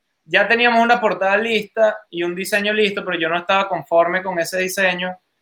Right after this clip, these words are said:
Y literal, la noche antes de que teníamos que mandar a imprimir el disco, les mandé <laughs> el brócoli,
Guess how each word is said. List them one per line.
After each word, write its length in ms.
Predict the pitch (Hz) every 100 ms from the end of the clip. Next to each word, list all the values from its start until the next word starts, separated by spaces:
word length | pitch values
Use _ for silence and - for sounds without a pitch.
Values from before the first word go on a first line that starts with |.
| _ _ _ _
Y 500 | 165 165 160 156 151
literal, 720 | 151 156 160 160 170 185 190 190
la 100 | 196
noche 400 | 196 202 208 202
antes 420 | 202 196 208 196
de 160 | 196 180
que 100 | 151
teníamos 400 | 151 156 175 185
que 80 |
mandar 280 | 175 156 151
a 40 | 170
imprimir 340 | 175 170 160
el 160 | 170 175
disco, 320 | 202 196 214
les 160 | 190
mandé 600 | 160 151 139 151 147 147 -
<laughs> 340 | 160 143 - -
el 120 | 160
brócoli, 600 | 156 160 165 190 190 185